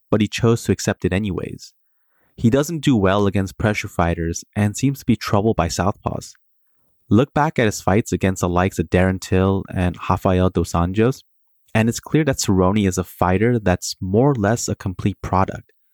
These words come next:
A lot is made about his long career and experience, but that's also a problem. Despite people telling you all the time that experience matters, nothing beats experience, blah, blah, blah,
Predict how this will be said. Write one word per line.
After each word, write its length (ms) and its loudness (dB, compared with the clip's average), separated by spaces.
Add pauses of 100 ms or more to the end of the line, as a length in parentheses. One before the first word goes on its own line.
(880)
A 60 2
lot 260 4
is 140 -4
made 180 2
about 240 0
his 200 -6
long 200 0
career 400 0
and 100 -4
experience, 720 -2 (560)
but 120 2
that's 180 -2
also 300 2
a 180 -4
problem. 480 -4 (680)
Despite 360 -2
people 300 0
telling 340 0
you 140 -2
all 220 2
the 100 0
time 480 -2 (160)
that 200 0
experience 640 0
matters, 520 0 (520)
nothing 340 0
beats 240 0
experience, 880 -2 (180)
blah, 160 -2
blah, 220 4
blah, 340 2